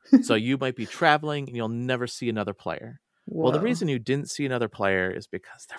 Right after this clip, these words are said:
Speaker 1: really wasn't an online component to it. Like, it
Speaker 2: Mm-hmm.
Speaker 1: didn't really work that way.
Speaker 2: Okay.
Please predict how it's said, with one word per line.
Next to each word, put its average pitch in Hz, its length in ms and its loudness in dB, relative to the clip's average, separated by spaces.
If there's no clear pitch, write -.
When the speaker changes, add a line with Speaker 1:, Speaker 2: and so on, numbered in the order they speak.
Speaker 1:
really - 200 -14
wasn't 131 380 -10
an 98 120 -8
online 101 520 -6
component 110 560 -6
to - 200 -10
it. 170 200 -2
Like, 165 140 2
it 143 60 -6
Speaker 2:
Mm-hmm. 151 80 -10
Speaker 1:
didn't 135 340 -6
really 123 300 -4
work 123 560 -6
that - 220 -8
way. 104 280 -12
Speaker 2:
Okay. 170 220 -8